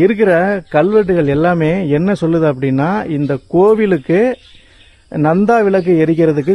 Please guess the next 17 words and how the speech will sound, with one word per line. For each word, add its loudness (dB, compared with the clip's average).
கொடுக்கப்பட்ட -2
தானங்கள் 0
தான். -8
ஆடு 2
கொடுத்துருக்குறாங்க, -2
சில -2
பேர் 2
இடங்கள் 0
கொடுத்துருக்குறாங்க, -4
அந்த 0
இடங்களை 0
கொடுத்து -2
அ-, -4
பணம் 0
வாங்கியிருக்கிறாங்க. -2
அந்த 0
மாதிரியான 0